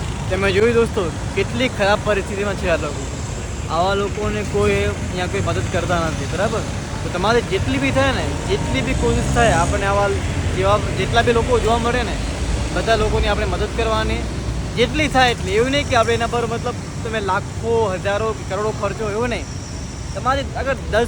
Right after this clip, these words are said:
રૂપિયાની બી મદદ થાય ને, દસ રૂપિયાની પણ મદદ થાય ને, તો તમારે દસ રૂપિયાની પણ મદદ કરવાની.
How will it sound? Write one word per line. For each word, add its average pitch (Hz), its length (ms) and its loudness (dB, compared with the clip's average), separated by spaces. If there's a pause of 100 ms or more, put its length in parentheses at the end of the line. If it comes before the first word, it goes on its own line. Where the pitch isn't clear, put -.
રૂપિયાની 285 260 -2
બી 294 120 0
મદદ 262 300 0
થાય 285 140 2
ને, 180 160 -4 (300)
દસ 220 240 -2
રૂપિયાની 233 320 -4
પણ 233 160 -6 (220)
મદદ 220 260 -2
થાય 240 160 -2
ને, 175 160 -6
તો 170 260 -10
તમારે 190 260 -6
દસ 208 200 -6
રૂપિયાની 214 260 -6
પણ 202 80 -8
મદદ 175 240 -6 (220)
કરવાની. - 420 -2